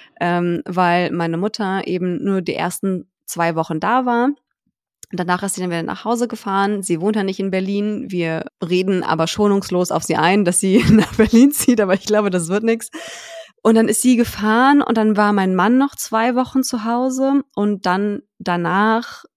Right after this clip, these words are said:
war ich halt dann, ähm, halt alleine.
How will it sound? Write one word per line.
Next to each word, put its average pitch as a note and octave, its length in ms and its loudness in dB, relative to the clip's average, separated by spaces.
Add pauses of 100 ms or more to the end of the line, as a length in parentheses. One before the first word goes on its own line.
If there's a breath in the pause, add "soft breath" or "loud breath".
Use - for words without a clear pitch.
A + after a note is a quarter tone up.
(120)
war F3+ 280 2
ich G#3 140 -6
halt F#3 220 -4
dann, F3+ 440 -2
ähm, E3+ 580 -6
halt F3+ 200 -8
alleine. E3+ 600 -4